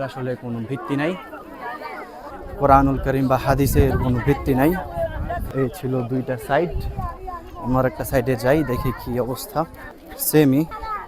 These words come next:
এই যে আরেকটা সাইড, এই দেখতেছেন ওনারা নাম লিখতেছে, এটা আসলে ঠিক না,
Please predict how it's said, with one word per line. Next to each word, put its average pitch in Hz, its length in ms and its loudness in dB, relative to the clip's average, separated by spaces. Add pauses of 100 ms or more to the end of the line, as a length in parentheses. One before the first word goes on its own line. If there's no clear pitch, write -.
(160)
এই 120 100 -4
যে 123 140 -2
আরেকটা 120 320 -2 (120)
সাইড, 139 260 0 (1400)
এই 120 120 0
দেখতেছেন 123 440 -4
ওনারা 117 260 -2 (760)
নাম 135 100 4 (100)
লিখতেছে, 123 420 -2
এটা 170 160 2
আসলে 139 200 0 (140)
ঠিক 196 160 -2 (100)
না, 104 60 -2